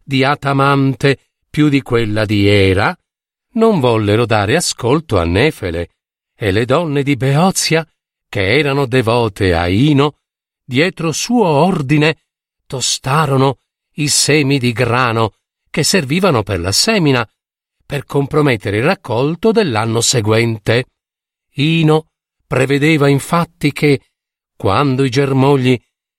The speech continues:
non fossero spuntati nei campi, Atamante avrebbe chiesto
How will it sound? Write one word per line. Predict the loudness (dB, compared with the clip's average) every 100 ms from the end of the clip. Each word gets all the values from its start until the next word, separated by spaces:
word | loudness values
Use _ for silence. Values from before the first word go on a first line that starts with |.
| _ -2
non | 0 0
fossero | -2 -2 -2 -2 -4
spuntati | -4 -2 -2 0 -2 -2 -2 -2
nei | -2 -2
campi, | -4 -4 -4 -6 -4 -4 _ _ _ _ _ _ _
Atamante | -4 -2 -2 0 2 2 0 -2 -4 _ _ _ _
avrebbe | -4 0 0 0
chiesto | -2 -4 -2 0 -2 -2